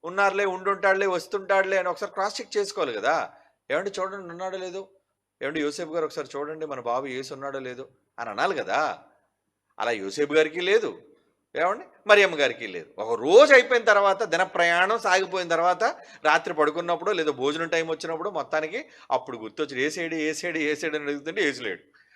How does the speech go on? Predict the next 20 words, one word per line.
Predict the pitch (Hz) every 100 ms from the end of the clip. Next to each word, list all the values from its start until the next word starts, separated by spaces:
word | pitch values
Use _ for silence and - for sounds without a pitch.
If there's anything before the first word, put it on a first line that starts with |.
| -
అందరిలో | 156 160 156
ఎదుగుతున్నారు. | 127 123 117 95 80 _ _ -
మళ్ళా | 156 175
వెనక్కి | 156 156 -
వచ్చారు, | 127 - 87 85
రెండు | 123 147
రోజులు | 170 196
అయింది | 170 147
కనబడలేదు. | 135 147 135 101
ఎందుకంటే | 95 135 202 226
ఈయన | 143 - - _ _
మరి | 113 117
మహానుభావుడు | 92 117 139 151 160 160
ఈ | -
రెండు | 110 131
రాత్రులు | 160 160 165
ఎక్కడ | 147 120 143
పడుకున్నాడో, | 156 156 147 127 98 107 139 117 -
ఎక్కడ | 95 135 139
తిన్నాడో, | 151 139 104 110 147 107 -